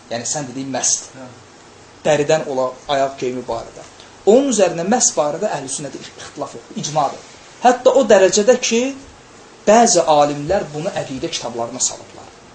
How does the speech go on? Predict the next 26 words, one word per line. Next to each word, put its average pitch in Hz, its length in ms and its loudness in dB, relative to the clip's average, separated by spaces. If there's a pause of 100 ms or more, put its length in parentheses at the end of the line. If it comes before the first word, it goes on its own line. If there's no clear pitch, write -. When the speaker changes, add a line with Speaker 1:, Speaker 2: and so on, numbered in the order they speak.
(360)
Speaker 1:
Buna 254 180 6
da 294 140 4
müxalif 220 400 2
olub 202 180 -2
kimlər? 180 400 -2
Rafisilər, 156 720 0
Mu'təzilə 185 640 -4
və 156 160 -2
Xavaric. 120 560 -4 (600)
Onlar 170 420 0 (300)
xufları 151 500 -4
üzərinə 135 260 -8
məs - 220 -4
etməyiblər. - 500 -18 (720)
Hə, 147 80 -2
və 202 100 4
bəzi 269 320 6
alimlər 202 640 2 (460)
bunu 196 240 2
bəyan 202 380 8
etmək 220 420 0
üçün, 202 540 0 (540)
hə, 139 200 0 (1120)
xuflar 240 640 2
üzərinə 165 420 0
məsi 202 540 -4